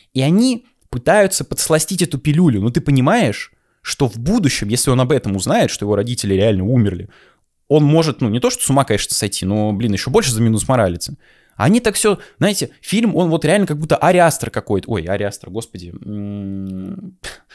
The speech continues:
Луис Бунюэль. М, который снял "Город астероидов". Ты забыл, кого зовут. Короче, бездарь чел. Эм,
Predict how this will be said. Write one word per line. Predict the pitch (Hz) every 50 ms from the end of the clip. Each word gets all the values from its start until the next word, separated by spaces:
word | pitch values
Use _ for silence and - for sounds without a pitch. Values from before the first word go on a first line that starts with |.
| - _ -
Луис | 98 95 95 95
Бунюэль. | 98 95 101 104 101 101 98 92 - - - - - - -
М, | - 107 104 101
который | - - - 165 151
снял | 127 - - 156 127 113
"Город | 123 156 139 -
астероидов". | - - - - 143 143 110 92 90 -
Ты | - 92
забыл, | 101 110 113 104
кого | - - -
зовут. | 90 92 87 85 92 - _ _ _
Короче, | - - 135 - - 107
бездарь | 117 123 110 - - -
чел. | - - - 95 92 - -
Эм, | 95 98 95 92 92 90 95 -